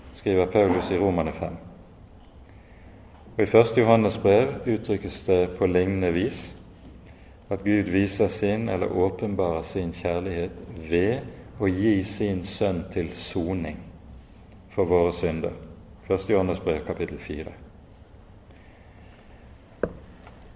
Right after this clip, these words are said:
Korset er den egentlige og grunnleggende åpenbaring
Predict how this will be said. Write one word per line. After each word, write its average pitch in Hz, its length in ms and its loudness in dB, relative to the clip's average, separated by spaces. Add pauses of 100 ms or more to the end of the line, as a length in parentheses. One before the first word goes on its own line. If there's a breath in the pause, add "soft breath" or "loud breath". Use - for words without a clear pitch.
(160)
Korset 120 640 4
er 107 280 4 (440)
den 113 280 6 (340)
egentlige 90 800 4
og 92 160 -4
grunnleggende 92 800 4
åpenbaring 90 920 4